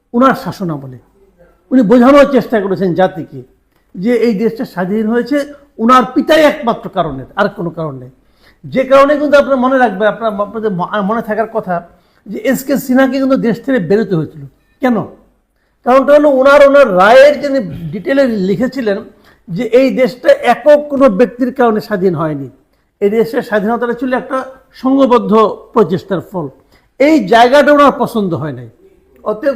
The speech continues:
তুমি প্রধান বিচারপতি না কে জানা দরকার নেই, তোমাকে দেশে থাকা যাবে না। এই যে স্বৈরতান্ত্রিক মনোভাব, তারপরে যখনই কিছু, এখন এরা যখন কিছুকে চেঞ্জ করে,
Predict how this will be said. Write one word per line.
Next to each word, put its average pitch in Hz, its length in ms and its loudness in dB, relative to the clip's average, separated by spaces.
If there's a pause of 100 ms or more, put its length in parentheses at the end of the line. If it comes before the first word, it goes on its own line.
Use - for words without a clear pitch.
তুমি 262 180 -4
প্রধান 247 320 0
বিচারপতি 262 420 2
না 277 120 4
কে 247 220 0
জানা 240 240 0
দরকার 233 300 -2
নেই, 269 160 -4
তোমাকে 233 240 -4
দেশে 185 180 -6
থাকা 175 240 -8
যাবে 127 180 -12
না। 107 140 -20 (640)
এই 240 220 0
যে 262 120 0
স্বৈরতান্ত্রিক 226 840 -2
মনোভাব, 127 360 -8 (720)
তারপরে 247 800 4 (800)
যখনই 247 360 -4
কিছু, 262 160 -6
এখন 247 260 0
এরা 233 220 2
যখন 240 240 0
কিছুকে 214 300 -6
চেঞ্জ 196 320 -2
করে, - 220 -8